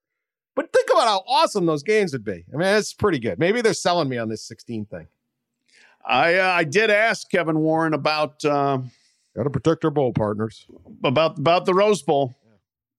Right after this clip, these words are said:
Speaker 2: He said, he said he loves the Rose Bowl and would like to sign a hundred-year contract with the Rose Bowl.
Speaker 1: To do what?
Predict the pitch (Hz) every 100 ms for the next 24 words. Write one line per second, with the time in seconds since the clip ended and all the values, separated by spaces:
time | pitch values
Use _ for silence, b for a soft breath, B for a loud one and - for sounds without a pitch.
0 | - 127 - 165 139 139 b b 165 147
1 | 190 190 190 208 226 190 214 220 196 180
2 | 226 208 170 190 214 180 - 196 220 180
3 | 131 190 233 233 208 214 240 233 226 254
4 | 262 - 170 143 139 117 123 113 107 104
5 | - - 170 196 175 180 262 -